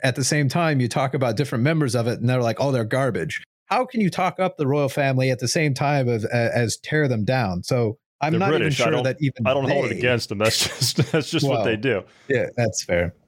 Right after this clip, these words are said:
Speaker 2: They
Speaker 1: I, I,
Speaker 2: complain
Speaker 1: I don't
Speaker 2: about
Speaker 1: even know
Speaker 2: the
Speaker 1: that they trust them.
Speaker 2: Yeah, it's like they complain about their, their N H S, the ones that do. The ones that complain about the N H S are also the same people that say,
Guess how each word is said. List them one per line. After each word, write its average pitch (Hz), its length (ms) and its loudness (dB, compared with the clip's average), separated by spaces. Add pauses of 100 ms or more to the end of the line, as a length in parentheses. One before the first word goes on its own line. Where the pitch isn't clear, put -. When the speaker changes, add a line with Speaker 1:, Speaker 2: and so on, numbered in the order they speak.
Speaker 2:
They 139 120 0
Speaker 1:
I, 143 40 0
I, 151 40 0
Speaker 2:
complain 151 320 0
Speaker 1:
I - 20 0
don't 170 100 0
Speaker 2:
about 131 240 0
Speaker 1:
even 120 120 -2
know 120 80 2
Speaker 2:
the 113 60 2
Speaker 1:
that 101 120 -8
they 98 160 -2
trust - 380 -2
them. 73 280 -2
Speaker 2:
Yeah, 165 300 0
it's 117 180 -2
like 151 160 -2
they 151 140 0
complain 170 460 -2
about 123 420 -2
their, 110 400 0
their 107 240 -2
N 120 160 0
H 107 240 0
S, 107 260 2
the 127 200 -2
ones 131 240 0
that 95 160 -2
do. 92 260 0 (220)
The 120 80 0
ones 147 220 0
that 123 100 -2
complain 117 320 -2
about 107 200 0
the 113 120 0
N 104 80 0
H 98 160 0
S 113 180 0
are 104 100 2
also 113 200 0
the 101 100 0
same 101 260 0
people 92 520 -2 (160)
that 107 160 0
say, 104 340 0